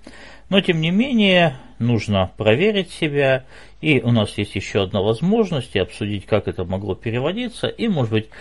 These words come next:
обратить внимание на какие-то другие тонкости греческого языка. Итак, приступим. С первого предложения.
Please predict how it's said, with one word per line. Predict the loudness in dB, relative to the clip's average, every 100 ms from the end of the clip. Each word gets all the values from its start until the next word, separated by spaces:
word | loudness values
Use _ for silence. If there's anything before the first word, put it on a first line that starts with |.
| -20 -4
обратить | 2 4 4 2 0
внимание | 0 2 0 0
на | -2
какие-то | -4 -6 -4 -4
другие | -4 -6 -4 -4 -4
тонкости | -2 -2 -4 -8 -10
греческого | -6 -6 -6 -12 -12
языка. | -10 -6 4 6 6 2 -16 -20 -20 -10 -4
Итак, | 6 6 6
приступим. | -6 -6 -2 -4 -4 -16 -16 -20 -20 -20 -20 -20 -20 -20 -20
С | -4
первого | 4 4 4 -2
предложения. | -4 -2 0 2 2 2 4 4 4 4 2